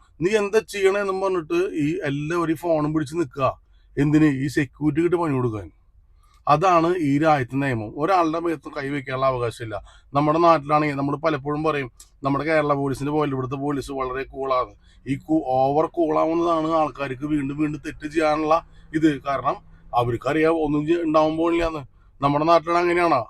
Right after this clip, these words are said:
എന്നാൽ ആളിനെ കിട്ടുമ്പോ ശരിയാവും, അത് ചെയ്യില്ല ഇവിടെ. അപ്പൊ അത് കാരണം കൊണ്ട് നമ്മുടെ മക്കളെ നമ്മൾ നന്നായിട്ട് ശ്രദ്ധിക്കുക,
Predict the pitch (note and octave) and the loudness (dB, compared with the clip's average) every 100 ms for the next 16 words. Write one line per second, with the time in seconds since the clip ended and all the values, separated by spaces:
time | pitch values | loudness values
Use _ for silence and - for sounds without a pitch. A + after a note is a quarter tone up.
0 | - _ D3+ F3+ F3+ F#3 F#3+ F#3+ E3 F#3 | -12 _ 0 4 6 4 0 -4 -4 -4
1 | E3+ F#3+ E3+ B2 - - C3+ E3+ D3 C#3+ | -2 0 0 -2 -8 -8 -6 -4 -4 -2
2 | C3+ G2+ - - - - B2+ D3 E3 F#3+ | -2 -2 -10 -20 -12 -4 2 2 2 0
3 | E3 C#3 B2+ B2 B2+ B2 B2+ C#3+ F#3 E3+ | -2 -4 -4 -4 -4 -2 -2 -2 -4 -8
4 | - A#2+ A#2+ - _ _ B2 B2+ C3 C3+ | -6 -4 -4 -6 _ _ -4 -2 -2 -2
5 | B2+ C3 C#3+ C3 C3 C#3+ C3+ A#2+ A#2 | -2 -2 -2 -2 -6 -6 -6 -6 -8